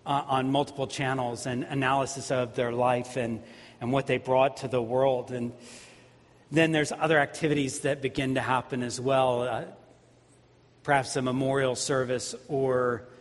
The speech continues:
a tribute of, of some, some kind. Then, predictably, life moves on, not without remembering them, but it does move on.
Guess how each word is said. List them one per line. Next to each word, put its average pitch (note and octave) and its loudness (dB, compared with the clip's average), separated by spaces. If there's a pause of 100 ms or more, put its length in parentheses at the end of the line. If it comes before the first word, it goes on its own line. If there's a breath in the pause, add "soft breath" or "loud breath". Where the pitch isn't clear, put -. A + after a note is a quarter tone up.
(420 loud breath)
a E3+ -6
tribute C#3+ 0
of, C3 2
of C3 -2
some, C#3 0
some C3 0
kind. B2+ -2 (1600 loud breath)
Then, D#3 2 (960)
predictably, C3+ 2
life C3 2 (280)
moves C3+ -2
on, A#2+ -2 (540)
not D3 0
without C3+ 0
remembering B2+ 0
them, A#2 -2
but A#2+ 2
it B2+ -6
does B2 0
move A#2+ -2
on. B2+ -2